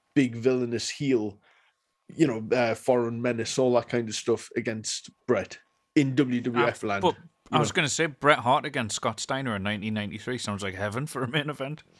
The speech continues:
Speaker 1: Yeah. Did you ever see the, um, the Steiners against Bret and Owen from early ninety-four?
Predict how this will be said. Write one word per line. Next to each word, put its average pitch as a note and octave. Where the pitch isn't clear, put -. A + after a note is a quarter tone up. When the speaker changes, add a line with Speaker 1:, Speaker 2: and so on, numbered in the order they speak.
Speaker 1:
Yeah. G2
Did E3+
you G3
ever G#3
see G#3+
the, D#3+
um, C#3
the B2+
Steiners C#3
against B2+
Bret -
and C3
Owen G#2+
from A2+
early A#2+
ninety-four? A2+